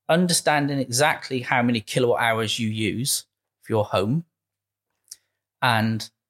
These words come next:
then understanding the tariff that's available for your postcode. And are there any types of tariff where you would instantly get to the cheapest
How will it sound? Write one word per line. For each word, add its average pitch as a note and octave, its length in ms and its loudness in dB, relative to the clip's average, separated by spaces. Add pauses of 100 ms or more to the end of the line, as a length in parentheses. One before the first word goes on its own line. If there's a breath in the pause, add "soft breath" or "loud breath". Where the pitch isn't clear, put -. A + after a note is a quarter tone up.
(160)
then B2 240 4
understanding A2+ 800 0 (200)
the A#2+ 60 -14
tariff C3 600 2 (420)
that's - 180 -4
available A#2 680 0 (160)
for A#2+ 280 -4
your A2 200 -2
postcode. - 500 -8 (840)
And G#2 480 -2 (960)
are B2+ 200 2
there B2+ 120 -2
any C#3+ 380 -4 (160)
types - 640 -2 (480)
of - 200 -6
tariff A2 480 0
where A2+ 200 0
you A2 220 -2
would A2+ 160 -4 (360)
instantly A2 600 -2
get - 340 0 (160)
to - 140 -4
the A2 240 0 (100)
cheapest - 760 -4